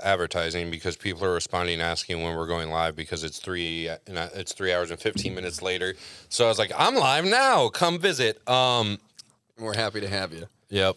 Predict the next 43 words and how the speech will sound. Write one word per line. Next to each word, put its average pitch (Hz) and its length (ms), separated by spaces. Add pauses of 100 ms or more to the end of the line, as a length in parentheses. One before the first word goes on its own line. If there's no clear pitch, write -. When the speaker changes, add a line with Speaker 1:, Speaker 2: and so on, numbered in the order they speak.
(160)
Speaker 1:
Thanks 123 320
for 123 140
hanging 120 300
out. 110 280 (120)
Uh, 107 480
but 107 140
yeah, 135 200
so, 120 580 (640)
but 135 260 (320)
the 135 160
reason 202 300
we 202 100
just 139 420
wanted 131 360
to, 123 260
to, 120 380
uh, 104 580
talk 127 220
about 127 240
morality 101 800 (500)
is 107 540 (160)
because 107 580
of 101 720
mortality 110 1000
is 85 120
ultimately 98 580
too, 87 320
right? 98 340
Speaker 2:
Mm-hmm. - 540
Speaker 1:
Um, 98 680
so - 260
my 123 160
grandma 160 560
has 135 220
been 127 280
with 117 180
cancer 135 340
for 113 60
six - 280
and 113 80
a - 20
half 98 240
years. 135 540